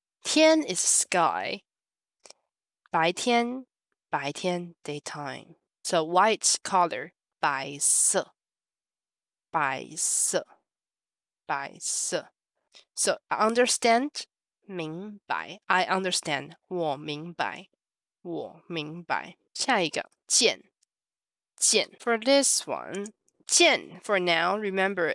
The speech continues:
this is a classifier for events, things, and clothes. For example, 一件事, one thing, 一件事。Two clothes, two, 两，两。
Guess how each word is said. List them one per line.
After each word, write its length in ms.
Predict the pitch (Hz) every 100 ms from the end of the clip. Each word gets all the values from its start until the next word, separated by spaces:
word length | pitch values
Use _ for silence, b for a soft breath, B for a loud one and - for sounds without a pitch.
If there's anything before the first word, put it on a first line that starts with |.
| -
this 380 | 196 202 208 202
is 200 | 180 180
a 80 |
classifier 640 | - - 175 - - 165 165
for 160 | - -
events, 760 | 175 175 165 185 294 - - - _ _ _
things, 800 | - - 185 185 247 277 - - - _ -
and 180 | 175 160
clothes. 680 | - 160 147 - - - - _ _ _ _ _ _ _
For 180 | - 226
example, 520 | 240 - 165 - - - _ _ _ _ -
一 320 | 190 196 208
件 420 | - 269 247 139 127
事, 440 | - - 202 - _
one 240 | 170 165 156
thing, 220 | 156 - _ -
一 200 | 156 165
件 340 | - 170 -
事。 320 | - - - b b
Two 220 | - 247 226
clothes, 880 | - 208 208 - 294 339 - - - b b b _ _ _ _ _
two, 480 | - 285 175 165 220 _ _ -
两， 680 | 180 170 170 151 - 82 - _ _ _ _ _ -
两。 500 | 180 143 52 -